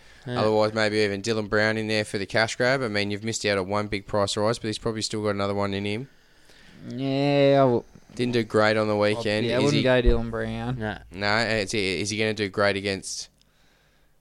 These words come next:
Speaker 2: um, Manly this week? See, what I'm worried about, right, 'cause I'm looking at halfbacks. I was trying to figure out, do I get him Moses?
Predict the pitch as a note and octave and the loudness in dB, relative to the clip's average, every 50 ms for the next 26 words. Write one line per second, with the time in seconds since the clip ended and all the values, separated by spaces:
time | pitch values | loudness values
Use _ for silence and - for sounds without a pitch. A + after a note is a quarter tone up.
0 | _ _ - - G2 F#2+ F#2+ F#2+ F#2+ F#2 F#2 F2 E2 - - F#2 F#2+ F#2+ F#2+ G2 | _ _ -8 -4 -2 0 0 0 0 0 -2 -4 -6 -8 -8 -4 -2 0 0 0
1 | G2 G2 G2 F#2+ F#2 F#2+ F#2 - - G#2 G2 G2 D#2+ - - A#2+ A2+ A2 G2+ G#2+ | 0 0 -2 -2 -2 -2 -4 -2 0 0 0 0 0 0 0 0 0 0 -2 0
2 | A2 A#2+ B2 A2+ A2 A2+ A2+ A#2 A2+ A2+ A2+ A2+ A2 A2 G#2 G#2 G2+ G2 D2+ D#2+ | 2 2 4 4 4 2 2 0 0 2 2 2 0 0 0 0 0 0 0 0
3 | G2+ G2+ G2 - - G2 G#2 G#2 G2 G2+ G2 D#2+ - - E2 G#2+ G#2 A#2+ G#2 F2+ | 0 -2 -2 -2 -4 -2 0 0 0 -2 -4 -10 -10 -10 -6 -4 -2 -2 -2 -2
4 | D2+ E2 G2+ G2+ G#2 G2+ - - A#2+ G#2 G2 - - - G2 - - A#2 G#2 G2 | -2 -2 -2 -2 -2 -2 -2 -4 -4 -4 -4 -4 -4 -4 -4 -4 -4 -4 -4 -4
5 | - G#2 F#2+ G2 G2 G2 G2 F#2 G2 G2 F#2+ F#2+ F#2 G#2 G2 F#2+ F#2 F2+ F#2 F#2+ | -4 -6 -4 0 0 0 0 0 0 -2 -2 0 0 0 0 0 0 0 0 0
6 | F#2+ G2+ G#2 G2+ A2 G#2 E2+ C#2+ - | 0 0 0 -2 -4 -6 -8 -8 -12